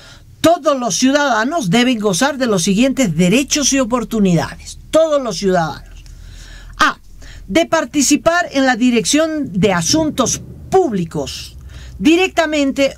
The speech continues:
o por medio de representantes libremente elegidos. Es decir, eh,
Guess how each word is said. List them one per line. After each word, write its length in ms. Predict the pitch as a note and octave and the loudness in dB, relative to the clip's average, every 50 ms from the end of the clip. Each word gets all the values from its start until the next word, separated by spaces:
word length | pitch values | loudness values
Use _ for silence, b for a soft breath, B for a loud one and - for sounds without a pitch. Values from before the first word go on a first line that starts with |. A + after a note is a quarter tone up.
| - - | -8 -6
o 140 | - B3 F3+ | -4 -4 -2
por 160 | A#3 B3 A#3+ | 0 0 2
medio 320 | A#3+ A#3 A#3 A#3 A#3+ A#3 | 2 2 4 2 2 2
de 140 | G#3+ A3+ A3+ | 2 0 0
representantes 920 | G3+ G#3 F3 F#3+ F3+ E3+ E3+ F#3+ F#3 E3 - - B3 A#3+ B3 B3 A#3+ - B B B B B B | 0 -2 -2 -2 -2 0 0 0 0 0 0 0 0 -2 -2 -4 -4 -6 B B B B B B
libremente 1000 | D#4+ F4+ G4 F#4+ F#4 E4 D#4 D4 C4 C4 C4+ C4+ C4+ G#3 B3+ C4 C4 - - B3 | 2 4 4 4 4 2 2 0 2 2 2 0 0 0 0 0 -2 0 0 0
elegidos. 640 | B3 A#3+ A3+ E3+ - E3 C#3+ - - - - - - | 2 2 2 2 0 0 -2 -2 -4 -8 -14 -18 -6
Es 140 | - B3+ C4+ | -2 0 2
decir, 380 | B3+ A#3 F#3 G#3 G#3+ A3+ A#3 - B B B B B B B B B B B - - - | 2 2 2 2 2 0 0 -4 B B B B B B B B B B B -16 -6 -2
eh, 280 | A3 A3 A3 A3 G#3+ | 0 0 0 0 -4